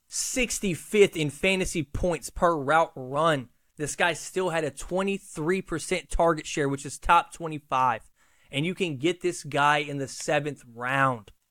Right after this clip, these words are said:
I personally would take Cortland Sutton as my wide receiver four or my flex play, because I don't have kickers in my fantasy leagues. And if you do, man,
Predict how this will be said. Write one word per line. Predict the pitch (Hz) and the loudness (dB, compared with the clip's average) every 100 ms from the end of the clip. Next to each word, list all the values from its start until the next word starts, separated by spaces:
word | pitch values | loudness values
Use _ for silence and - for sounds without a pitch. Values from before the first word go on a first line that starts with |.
| - | 6
I | 220 254 240 | 8 8 4
personally | - 247 240 - 151 147 | 2 2 2 -2 -2 0
would | 135 156 | -2 0
take | - 190 156 - _ _ - | 2 2 0 -10 _ _ 2
Cortland | 220 190 165 | 2 2 -6
Sutton | - 202 151 135 - _ _ _ - | 2 2 4 -4 -8 _ _ _ 0
as | 165 151 | 0 2
my | 170 | 2
wide | 151 127 170 185 | 2 4 4 2
receiver | 180 196 170 156 | -4 -6 -6 -6
four | - 214 220 156 143 - _ _ _ _ - | 0 4 6 4 2 -4 _ _ _ _ -2
or | 180 175 | 2 4
my | 175 | 2
flex | 165 - 220 226 - | 0 0 0 0 -6
play, | - 143 156 - _ | 0 2 2 -4 _
because | 160 151 185 - | -4 2 0 0
I | 165 202 | 2 4
don't | 214 220 170 | 4 0 0
have | 180 - | -2 0
kickers | 202 202 175 | 0 0 -2
in | 160 | 0
my | 156 147 | 0 0
fantasy | 175 170 165 180 | -2 -2 -4 -2
leagues. | 170 165 151 | 0 0 -2
And | 139 135 | -6 -6
if | 180 - | -6 -6
you | 196 | -6
do, | 151 196 196 | -4 -2 -2
man, | 185 185 185 | -2 -2 -4